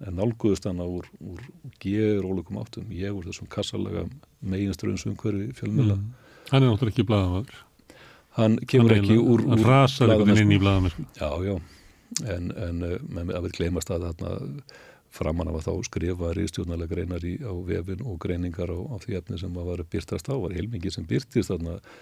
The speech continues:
Speaker 1: fyrir tvö þúsund og tíu. Það var
Speaker 2: Mm.
Speaker 1: að fletta ofan af, af, eh, af, eh, aflandsviðskiptum banka, svissneska banka hos Julius Baer. Þeir voru í dómsmál með þessi Kaliforníu sem að skítabaðist. Eh,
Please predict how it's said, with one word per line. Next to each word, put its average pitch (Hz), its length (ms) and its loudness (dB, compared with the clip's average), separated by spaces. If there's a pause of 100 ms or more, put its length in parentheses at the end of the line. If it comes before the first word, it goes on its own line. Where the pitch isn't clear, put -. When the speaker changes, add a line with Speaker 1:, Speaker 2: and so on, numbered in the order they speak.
(180)
Speaker 1:
fyrir 127 320 4
tvö - 160 -4
þúsund 85 100 -6
og - 100 -6
tíu. 143 280 0 (300)
Það 135 100 0
var 101 140 0
Speaker 2:
Mm. 90 60 -2
Speaker 1:
að 87 120 -8
fletta 87 300 -6
ofan 87 220 -6
af, 87 140 -4 (1080)
af, 90 360 2
eh, 95 380 4
af, 87 220 -4
eh, 87 180 0 (540)
aflandsviðskiptum 98 680 0
banka, 120 380 0 (320)
svissneska 92 400 -4
banka 92 220 -6
hos 85 100 -4
Julius 90 400 -4 (140)
Baer. 127 260 -4
Þeir 95 200 -10
voru 85 200 -6
í 82 160 -8
dómsmál 117 480 -4
með 120 160 -6
þessi 110 120 -8
Kaliforníu 127 640 -6
sem 104 120 -10
að 101 280 -10 (580)
skítabaðist. 123 800 -6 (220)
Eh, 90 340 -6